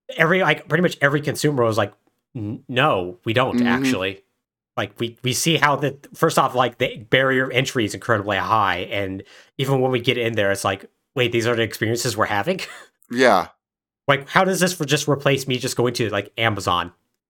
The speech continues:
Speaker 1: on a web, on a web browser?
Speaker 2: Yeah, and it, it, it doesn't.
Speaker 1: It doesn't. It doesn't at all. Yeah, it's, uh,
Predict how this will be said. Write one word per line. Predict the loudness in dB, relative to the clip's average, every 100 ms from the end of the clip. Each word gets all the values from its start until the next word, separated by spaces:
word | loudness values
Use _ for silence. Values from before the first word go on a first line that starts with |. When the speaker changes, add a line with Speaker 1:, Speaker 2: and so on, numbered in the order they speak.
| _ _
Speaker 1:
on | 0
a | 2
web, | 0 0
on | -2
a | 0
web | -2 -2
browser? | -4 -4 -10 -16 _ -4
Speaker 2:
Yeah, | 0 0 -2 -2
and | 0 2
it, | 2 -2 -4
it, | -6 -8 -10 _ -16
it | -14 0
doesn't. | 2 2 -2 -10 -18 _ _ _ _
Speaker 1:
It | 0
doesn't. | 2 0 -4 -12 _ _ _
It | -8 0
doesn't | 0 2 2
at | 2
all. | 0 -2 -8 _ _ _ _ _
Yeah, | -8 -2
it's, | -2 0 0
uh, | 2 2 -2